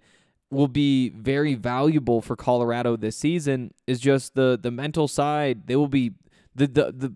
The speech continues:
the offense will be put in much better situations than they were last year, and this is only one of the reasons why.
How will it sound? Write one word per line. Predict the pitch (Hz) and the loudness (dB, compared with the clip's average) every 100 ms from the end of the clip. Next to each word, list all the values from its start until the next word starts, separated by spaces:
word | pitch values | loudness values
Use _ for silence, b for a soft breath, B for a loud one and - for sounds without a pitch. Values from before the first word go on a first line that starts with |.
| _ _ - | _ _ -12
the | 127 | -6
offense | 175 185 196 180 | -2 2 2 0
will | |
be | 170 | -4
put | 147 165 135 | 0 0 0
in | |
much | 127 131 - | -4 -8 -8
better | - 135 | -6 -4
situations | 127 131 - 117 117 117 110 | -4 -8 -6 -4 -4 -6 -12
than | 107 110 | -10 -10
they | 104 | -8
were | 104 | -8
last | 87 82 - - | -10 -12 -16 -14
year, | 85 73 _ _ _ _ _ - | -16 -16 _ _ _ _ _ -8
and | 135 | 0
this | 156 147 | 0 0
is | 135 | -2
only | 117 139 135 | -2 -4 -2
one | 113 123 156 | -4 -2 -2
of | 131 - | -2 -6
the | 101 | -10
reasons | 107 98 98 - | -10 -12 -16 -16
why. | - - | -18 -18